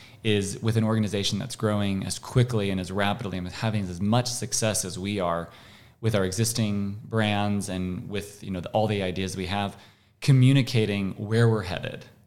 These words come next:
what we're doing, why we're doing it, how we're doing it, I think is also at the, at the core of what we're doing at the studio. And this is, you know, why we're having this podcast and, and really, you know, what we're,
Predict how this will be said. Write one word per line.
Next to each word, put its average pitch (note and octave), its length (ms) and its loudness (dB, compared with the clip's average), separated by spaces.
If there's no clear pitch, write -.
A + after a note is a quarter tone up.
what A2+ 340 0
we're A2 140 -2
doing, F2 480 -4
why A#2+ 300 0
we're A2+ 160 2
doing F2+ 320 -2
it, - 80 -12
how G#2+ 200 0
we're G#2 140 0
doing G2+ 280 2
it, C3+ 120 2
I A#2 80 2
think A2+ 160 6
is G#2 80 0
also G2+ 320 2
at - 180 -6
the, F2+ 400 -4
at - 140 -6
the A#2 60 -4
core G#2 340 -2
of F#2+ 160 -2
what F#2+ 420 -4
we're G#2+ 120 -8
doing G#2+ 240 2
at F2+ 100 -6
the - 80 -8
studio. B2 420 0
And F2+ 160 0
this G2 160 0
is, F2+ 300 -4
you - 80 -6
know, E2+ 160 -6
why G2 120 2
we're G2 100 4
having G2 260 2
this F#2 100 -4
podcast C#3 640 0
and, F#2 200 0
and G#2+ 140 0
really, G#2+ 340 6
you G2 180 -4
know, F#2 100 -2
what F#2+ 400 -2
we're, F#2+ 320 -4